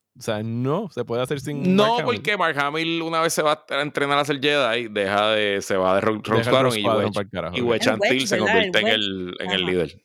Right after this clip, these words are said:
Speaker 2: en el líder de, del asunto.
Speaker 1: Ok.
Speaker 2: Y hay un Jedi, hay un personaje que introducieron en, en Obi-Wan,
Speaker 1: En Obi-Wan.
Speaker 2: que es el
Speaker 1: Sí, el
Speaker 2: hijo
Speaker 1: hijo de, el hijo de
Speaker 2: de,
Speaker 1: Tata.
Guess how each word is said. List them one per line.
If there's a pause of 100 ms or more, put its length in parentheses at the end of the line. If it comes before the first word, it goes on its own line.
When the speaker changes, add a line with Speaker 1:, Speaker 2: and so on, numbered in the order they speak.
Speaker 2:
en
el
líder
de, (180)
del
asunto.
Speaker 1:
Ok.
Speaker 2:
Y
hay
un
Jedi,
hay
un
personaje
que
introducieron
en, (840)
en
Obi-Wan,
Speaker 1:
En
Obi-Wan.
Speaker 2:
que
es
el
Speaker 1:
Sí,
el
Speaker 2:
hijo
Speaker 1:
hijo
de,
el
hijo
de
Speaker 2:
de,
Speaker 1:
Tata.